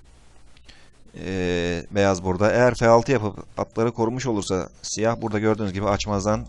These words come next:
taş kaybetmiş oluyor siyah. Onun yerine vezir alır D beş. Daha makul bir hamle. Ve bundan sonra da oyun E dört,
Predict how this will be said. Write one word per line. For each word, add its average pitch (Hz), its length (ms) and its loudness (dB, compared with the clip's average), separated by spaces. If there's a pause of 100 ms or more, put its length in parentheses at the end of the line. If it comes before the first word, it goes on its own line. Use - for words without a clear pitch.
taş 117 180 0
kaybetmiş 95 420 -2
oluyor 90 280 0 (720)
siyah. 104 420 0 (480)
Onun 135 160 -4
yerine 131 300 0
vezir 131 200 2
alır 123 260 4
D 110 180 6
beş. 127 320 2 (640)
Daha 117 160 2
makul 107 320 2
bir 95 100 0
hamle. 92 340 0 (340)
Ve 113 100 -8
bundan 131 220 -2
sonra 104 240 -4
da 113 60 0
oyun 117 320 -2 (500)
E 113 220 2
dört, 104 280 4